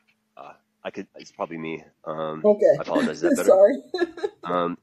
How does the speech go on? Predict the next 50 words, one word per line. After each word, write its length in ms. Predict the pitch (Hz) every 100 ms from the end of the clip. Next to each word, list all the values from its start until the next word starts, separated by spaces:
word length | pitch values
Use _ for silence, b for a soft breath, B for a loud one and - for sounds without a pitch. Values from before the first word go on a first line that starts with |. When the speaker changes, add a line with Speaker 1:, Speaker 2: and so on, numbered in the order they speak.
| _
Speaker 1:
but 140 | 104
yeah, 200 | 127 156
essentially 440 | 117 - 147 165 131
this 220 | 123 131
is 140 | 113
just 300 | - 113 -
an 140 | 110 95 -
update, 540 | 98 104 - 101 101 - _ _ _ _ _ _
uh, 280 | 95 92 90 -
for 200 | 104 101
democracy, 760 | 101 98 92 95 98 - 104 95
'cause, 160 | 98 85
you 100 | 95
know, 100 | 92
democracy 520 | 90 95 104 113 -
used 200 | 101 98
to 80 | 98
happen 280 | 95 92 90
in 120 | 82
a 40 | 76
forum 640 | - 98 95 80 76 76 - -
in 200 | 85 82 87
ancient 400 | 87 - 85 71
Greece. 640 | 92 90 76 - - - _ _ 82
And 520 | 85 82 82 80 80
that's 160 | 87 -
kind 300 | 92 90 85
of 120 | 78 76
where 240 | 82 82
there 160 | 80 82
was, 160 | 80 82
like, 100 | -
a 40 |
protocol 800 | - 120 117 113 117 113 110 107
and 100 | 87
a 20 |
set 220 | - 78
of 80 | 78 82
rules. 560 | 107 127 127 127 127 85
There 160 | 87
was, 160 | 87 85
you 60 | 95
know, 340 | 78 80 85 _
a, 40 | 90
a 180 | 90 92
way 300 | 95 98 98
that 180 | 92 -
democracy 520 | 90 87 87 - 87
was 160 | 85
done 440 | - 85 85 82